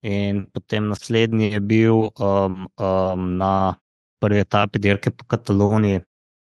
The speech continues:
to je bil naslednji poraz, zmagal je Nick Schulz, kar je bilo sploh presenetljivo.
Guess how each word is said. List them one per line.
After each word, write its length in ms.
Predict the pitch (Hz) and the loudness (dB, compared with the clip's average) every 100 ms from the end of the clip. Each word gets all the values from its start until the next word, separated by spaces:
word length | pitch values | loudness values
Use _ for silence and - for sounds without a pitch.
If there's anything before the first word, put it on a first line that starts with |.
| _ _ - 110 90 87 85 87 87 | _ _ -8 -2 0 0 0 -2 -8
to 100 | - | -4
je 80 | - | 0
bil 100 | 104 | 4
naslednji 400 | 98 - 135 135 | 4 2 0 0
poraz, 520 | 131 - 123 123 - - _ _ _ _ - | 0 2 2 2 -2 -12 _ _ _ _ -12
zmagal 380 | 95 92 95 98 | -6 -2 0 2
je 60 | |
Nick 200 | 98 98 | 2 0
Schulz, 460 | - 143 135 - - - _ _ _ - | 0 4 4 2 -6 -14 _ _ _ -8
kar 160 | - | -4
je 40 | 98 | -2
bilo 120 | 87 | -2
sploh 260 | - 123 - | 0 -2 0
presenetljivo. 720 | - - 107 107 - 107 104 | -4 -4 -4 -4 -4 -6 -6